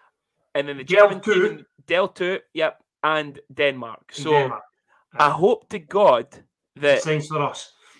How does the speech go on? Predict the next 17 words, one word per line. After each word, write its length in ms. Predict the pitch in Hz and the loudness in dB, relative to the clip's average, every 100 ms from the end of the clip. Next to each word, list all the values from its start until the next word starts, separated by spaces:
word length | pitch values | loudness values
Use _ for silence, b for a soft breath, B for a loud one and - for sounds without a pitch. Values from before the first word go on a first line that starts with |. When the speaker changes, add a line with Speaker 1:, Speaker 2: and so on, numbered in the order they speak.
| _ 156 | _ -4
Speaker 1:
the, 160 | 151 131 | -4 -4
the 60 | 143 | -8
scheduling, 680 | - 185 208 214 190 160 - | -6 -4 -4 -4 -6 -6 -4
whoever 260 | 170 233 | -2 -2
does 220 | 226 226 208 | -4 -6 -8
the 80 | |
scheduling 480 | 185 - 202 190 165 | -8 -6 -6 -6 -10
for 80 | 160 | -10
those 180 | 160 147 | -12 -12
clubs, 380 | - 180 151 _ - | -8 -6 -6 _ -14
at 100 | - | -10
least 240 | 175 - | -10 -6
gives 200 | 170 160 | -6 -6
him 120 | 147 | -8
one 200 | 147 160 | -6 -8
day 160 | 139 139 | -6 -4
off 460 | 143 110 - - | -2 -4 -8 -18